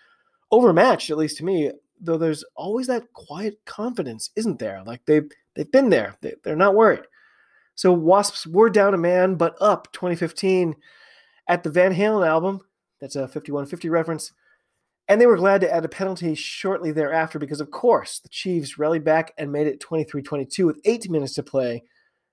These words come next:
Exeter seemed to have all the momentum, and bang, a Wasp player took a serious knock.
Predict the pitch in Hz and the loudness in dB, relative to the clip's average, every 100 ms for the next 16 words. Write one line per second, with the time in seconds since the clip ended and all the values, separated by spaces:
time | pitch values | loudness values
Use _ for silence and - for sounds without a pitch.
0 | _ 214 220 185 151 113 - _ _ - | _ 0 2 -2 -2 -4 -12 _ _ -4
1 | 208 185 156 156 - 226 233 208 175 160 | 0 0 -2 -6 -2 0 4 4 4 2
2 | 160 165 151 147 - 262 233 120 98 _ | 0 -2 -2 -4 0 2 2 -2 -10 _
3 | _ _ _ - 151 156 202 - - 175 | _ _ _ -8 -2 0 0 -2 -6 -4
4 | 139 110 - 113 - - - 349 285 262 | -4 -6 -12 -14 -12 -10 -6 0 4 4
5 | 170 - 120 90 - | 2 -2 -10 -14 -16